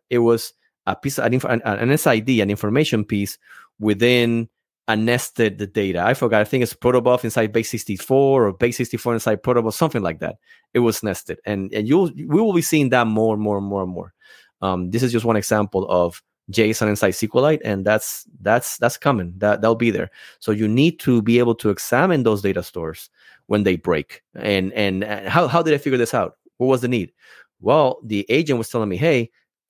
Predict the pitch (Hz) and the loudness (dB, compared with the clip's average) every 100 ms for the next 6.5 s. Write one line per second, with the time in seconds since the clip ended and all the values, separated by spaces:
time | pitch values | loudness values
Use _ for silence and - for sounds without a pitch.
0 | _ 101 95 92 95 104 165 170 135 120 | _ 0 2 2 2 2 4 2 2 0
1 | - 107 - 107 - 104 95 - - _ | -4 -4 -2 -2 -2 -6 -6 -12 -18 _
2 | _ 92 92 101 - 117 107 95 160 - | _ -2 0 0 0 0 -2 0 0 -2
3 | - 101 98 - 110 104 98 101 110 104 | -2 -2 -2 -4 -2 0 0 -2 0 0
4 | 95 95 87 90 - 117 131 127 120 123 | 0 -2 -4 -8 -4 -2 2 0 0 0
5 | 113 107 _ - 104 113 104 92 - 90 | 0 0 _ -12 -2 -2 -2 -4 -2 -2
6 | 87 82 98 107 | -2 -6 -2 -2